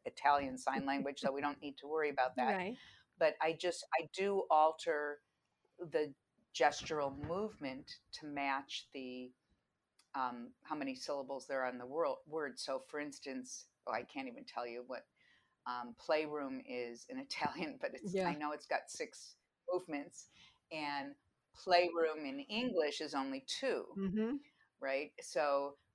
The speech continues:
Speaker 1: for playroom, I'm gonna gesture two movements,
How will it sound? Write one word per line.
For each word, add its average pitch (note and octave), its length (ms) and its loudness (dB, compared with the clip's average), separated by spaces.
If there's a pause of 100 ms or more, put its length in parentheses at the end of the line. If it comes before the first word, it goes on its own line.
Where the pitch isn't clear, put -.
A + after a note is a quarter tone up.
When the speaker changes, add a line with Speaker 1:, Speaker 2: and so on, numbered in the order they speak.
(280)
Speaker 1:
for D#3+ 140 0 (200)
playroom, E3 600 2 (100)
I'm D3+ 260 0
gonna C#3+ 280 -2 (260)
gesture C3+ 720 -2 (220)
two F#3+ 600 0 (800)
movements, C3 680 -8